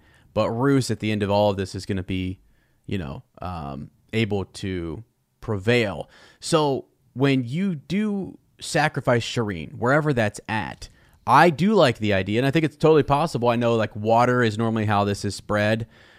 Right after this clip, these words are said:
uh, and you have Patchface, who was drowned and who has been in the water and who understands death and has all these different prophecies and is always at the feet, very close in proximity, as Sir Joe says, to Shireen. I think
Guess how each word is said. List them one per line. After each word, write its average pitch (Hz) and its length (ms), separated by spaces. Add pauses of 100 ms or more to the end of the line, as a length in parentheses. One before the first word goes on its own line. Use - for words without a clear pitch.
(140)
uh, 95 360
and 107 160
you 107 60
have - 180
Patchface, 120 580
who 107 140
was 92 160
drowned 101 480 (120)
and 98 120
who 101 80
has 98 100
been 98 220
in 110 100
the 117 60
water 123 480 (360)
and 98 520
who 101 100
understands 98 540
death 117 340
and 95 100
has 95 200
all 95 80
these 92 140
different - 280
prophecies 117 720 (340)
and 98 180
is 95 120
always 107 520
at 107 240
the 95 80
feet, - 520 (240)
very 104 260
close 117 500
in 101 120
proximity, 123 600
as 113 120
Sir 104 100
Joe 98 240
says, 120 340 (360)
to 117 160
Shireen. 113 420
I 131 80
think 110 240